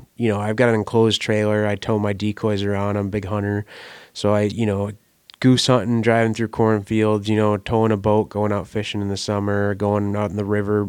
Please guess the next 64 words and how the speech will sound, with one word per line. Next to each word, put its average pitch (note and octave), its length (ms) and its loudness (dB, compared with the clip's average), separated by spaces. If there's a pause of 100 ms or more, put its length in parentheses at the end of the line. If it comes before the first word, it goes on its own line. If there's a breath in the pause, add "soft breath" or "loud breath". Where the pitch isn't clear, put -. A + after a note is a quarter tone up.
(140)
waterfowl G2+ 560 -2
hunting, G2 400 -4
or, G2 260 -2 (460 loud breath)
you A2+ 60 2
know, G#2 100 4
a G#2 60 2
small G#2+ 280 2
trailer G2+ 320 0
deer G2+ 300 -2
hunting F#2 360 -4
if F#2+ 160 -6
we're F#2+ 100 -4
heading G2 260 -2
out F#2+ 180 -4
west F#2+ 320 -4
or G2+ 80 -6
something - 280 -6
like F#2 200 -8
that. G2 260 -6
So, G2+ 280 -4 (360 loud breath)
you B2 80 2
know, C3+ 100 8
I'm D3+ 140 8
not C#3 200 6
pulling A#2+ 280 4
equipment A2 460 -2
around. G#2+ 380 0
I A2 60 0
used A2 180 -2
to A2 80 -6
work G#2 180 -4
construction, G#2 640 -6
and, G2+ 160 -2
and G#2 140 -4
I G2+ 80 0
worked G2+ 260 -4
my G2+ 140 0
old G2+ 160 -2
truck G#2 260 -4
a G2+ 40 -4
little F#2+ 120 -2
harder F#2+ 340 -2
if F#2+ 140 -6
I F#2+ 80 -2
had F#2+ 220 -4
to F#2+ 60 -2
hook G2 240 -8
up G2 180 -6
to G2+ 220 -4
a, F#2+ 100 -4 (360 loud breath)
you A2 80 -2
know, G2 120 0
a G2 60 -2
skid G2 220 -4
steer G2+ 220 -2
trailer, G2 640 0
a F2+ 140 -6
small G2 280 -2
dump F#2+ 280 -2
trailer F#2+ 340 -2
or F#2 60 -6
something F#2+ 240 -8
like F#2+ 160 -12
that. G2 340 -8